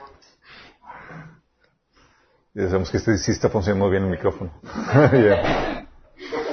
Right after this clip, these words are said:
Ah, no vamos a transmitir en YouTube, pero vamos a subir la predicación tan pronto,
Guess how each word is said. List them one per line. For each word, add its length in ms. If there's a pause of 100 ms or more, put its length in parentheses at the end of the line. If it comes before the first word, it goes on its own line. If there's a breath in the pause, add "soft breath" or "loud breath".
(340 loud breath)
Ah, 280
no 80
vamos 180
a 80
transmitir 420
en 120
YouTube, 420 (360)
pero 240
vamos 260
a 40
subir 260
la 100
predicación 380
tan 140
pronto, 420